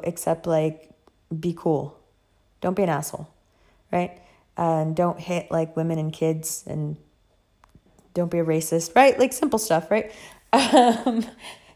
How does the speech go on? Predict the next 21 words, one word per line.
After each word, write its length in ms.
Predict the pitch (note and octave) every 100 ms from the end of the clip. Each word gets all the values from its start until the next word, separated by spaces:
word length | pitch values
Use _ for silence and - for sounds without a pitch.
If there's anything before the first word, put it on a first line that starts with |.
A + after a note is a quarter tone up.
| -
just 160 | A3+
be, 160 | C4 B3
just 180 | A#3+ A#3
be 100 | B3+
cool. 520 | C4 G3 D3+ - _ _ - _ - _
So 640 | - C4+ C4+ F3 E3+ F#3+ - _ _ _ _ _ _ _ _ _ _ _ _ - _ _ _ _ _ _ _ _ _ _ _ _ -
it's 220 | G#3+ G#3+
unique, 420 | A3+ C4 G#3+ - - _ _ _ _ _ _ _ _ _ -
and 560 | F#3+ F#3 F3+ F3+ F3 -
it's 320 | G3 F#3+ -
worth 320 | F#3+ F#3+ F#3+
mentioning 760 | F3+ E3+ F3+ - F3+ E3 D3+ D#3
because 680 | D#3+ D#3+ - E3+ E3 D#3+ - - _ _ _ _ -
the 80 | F3+
more 300 | F3+ F#3+ G3
and 120 | F#3
more 240 | F3 F3
people 380 | F3 - E3+ E3+ -
ask 400 | E3+ E3+ - F3
me 100 | D#3+
now, 540 | D#3+ D#3+ D#3+ D#3+ D#3+